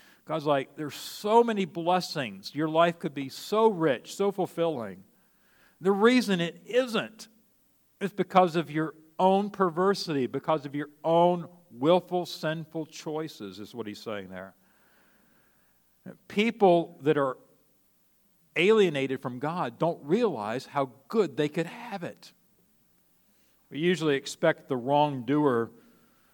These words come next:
to be the one that rectifies the problem. "Well, you know, you made your bed, what?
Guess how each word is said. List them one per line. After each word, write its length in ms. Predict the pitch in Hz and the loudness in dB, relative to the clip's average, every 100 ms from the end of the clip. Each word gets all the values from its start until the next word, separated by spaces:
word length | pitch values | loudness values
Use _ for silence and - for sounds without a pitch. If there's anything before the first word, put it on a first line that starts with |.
| _ | _
to 100 | - | -4
be 160 | 139 143 | 2 2
the 80 | 127 | 2
one 300 | 131 139 127 | 2 2 0
that 120 | 110 | -4
rectifies 720 | 120 143 - - - 120 113 | 2 2 2 -6 -2 0 -2
the 80 | 117 | -6
problem. 480 | - 113 107 95 92 | -4 -2 -2 -8 -10
"Well, 300 | 107 139 156 - | 0 0 0 -4
you 120 | 120 | -6
know, 300 | 120 117 123 _ - | -4 -4 -4 _ -6
you 240 | 113 156 | 0 0
made 340 | 139 147 170 | 2 2 0
your 140 | 147 156 | -2 0
bed, 300 | 175 165 131 | 4 4 4
what? 280 | 127 101 | 0 0